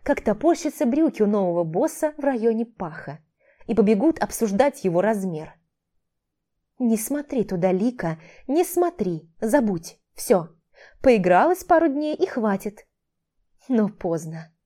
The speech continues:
Воспоминания вспыхивают внизу живота и сладко сводят мышцы.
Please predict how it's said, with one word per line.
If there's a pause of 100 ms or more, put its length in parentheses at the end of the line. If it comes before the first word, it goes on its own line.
(540)
Воспоминания
вспыхивают
внизу
живота (300)
и
сладко
сводят
мышцы.